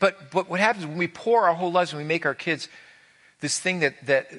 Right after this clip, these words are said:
they're gonna fulfill my needs and my desires, and I vicariously live through my kids, and I want my kids to be this way. And then when things don't turn out the way I think, or they don't turn out the way I want them to, then we're devastated because we made a good thing an ultimate thing in our life. I like Tim Keller g-, goes on and, and, and to say something else, but,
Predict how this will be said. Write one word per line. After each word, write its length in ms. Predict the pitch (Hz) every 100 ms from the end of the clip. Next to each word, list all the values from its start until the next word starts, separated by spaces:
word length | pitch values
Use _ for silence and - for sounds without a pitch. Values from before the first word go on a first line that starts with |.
| -
they're 260 | 135 160
gonna 160 | 165 147
fulfill 400 | - 139 - 139
my 220 | 131 135
needs 220 | 135 127
and 80 | 123
my 160 | 123 127
desires, 580 | 123 117 117 117 113 110
and 100 | 117
I 60 |
vicariously 540 | 113 110 - 131 - 120
live 140 | 120
through 160 | - 117
my 120 | 113
kids, 260 | - 120
and 60 | 110
I 20 |
want 160 | 107 123
my 60 |
kids 220 | 110 127 110
to 40 |
be 80 | 120
this 160 | 113
way. 100 | 127
And 80 | 113
then 80 | 131
when 120 | 135
things 180 | 143 131
don't 160 | 123 113
turn 180 | 131
out 180 | 123 113 - - - -
the 60 | 123
way 120 | 120
I 40 |
think, 280 | 107 143 131
or 60 | 117
they 100 | 113
don't 200 | 123 -
turn 160 | 139
out 100 | 120
the 60 | 107
way 120 | 110
I 60 | 107
want 260 | 135 170
them 80 | 165
to, 140 | 147 160
then 180 | 127 120
we're 140 | 117
devastated 580 | 131 143 135 - 110 107
because 260 | 110 131
we 60 | 120
made 160 | 139 123
a 40 |
good 180 | 110 151
thing 160 | 131
an 80 | 117 -
ultimate 380 | 120 120 - 107
thing 280 | - 98 95
in 100 | 101
our 180 | 98 95
life. 520 | 98 95 - - - _ _ _ - _ - - _ _ _ -
I 60 | 151
like 220 | 151 -
Tim 160 | 175
Keller 240 | 147 175 147
g-, 340 | 143 135 131
goes 260 | 131 143 131
on 320 | 139 135 131
and, 220 | - 123
and, 200 | - 123
and 280 | 127 - 120
to 100 | 127
say 200 | - 131
something 240 | - 123
else, 140 | 135 -
but, 120 | 131